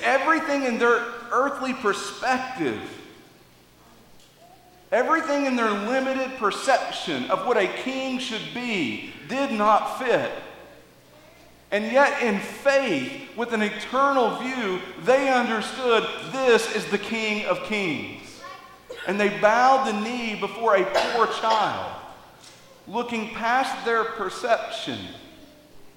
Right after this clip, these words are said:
past their history, past their traditions, and acknowledged that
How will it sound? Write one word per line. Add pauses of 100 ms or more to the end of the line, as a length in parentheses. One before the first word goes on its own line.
(360)
past
their
history, (400)
past
their
traditions, (720)
and
acknowledged
that